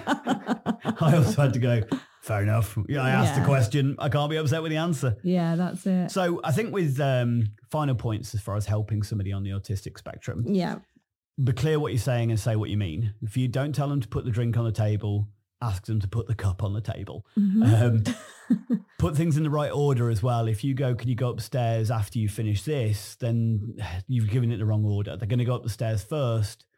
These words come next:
Speaker 1: They're not gonna do the thing you wanted.
Speaker 2: Yeah.
Speaker 1: Say things in right, you know, switch off to the,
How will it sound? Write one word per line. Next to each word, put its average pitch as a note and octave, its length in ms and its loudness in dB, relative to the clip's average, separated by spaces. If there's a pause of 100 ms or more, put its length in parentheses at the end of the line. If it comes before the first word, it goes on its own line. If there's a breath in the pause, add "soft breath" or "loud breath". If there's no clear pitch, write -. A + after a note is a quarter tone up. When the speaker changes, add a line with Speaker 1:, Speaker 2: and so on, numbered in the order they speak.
(460)
Speaker 1:
They're B2+ 260 0
not A#2 180 0
gonna A2 160 2
do G#2+ 140 0
the G2+ 60 2
thing G#2 160 0
you G2+ 120 0
wanted. A2 400 -6 (220)
Speaker 2:
Yeah. E3+ 320 0 (200)
Speaker 1:
Say B2+ 340 0
things A2 240 0
in A2 60 2
right, G2+ 180 -2
you A2 160 -2
know, G2+ 80 2
switch A2+ 300 -2
off A2+ 120 0
to - 80 -6
the, A2 140 -6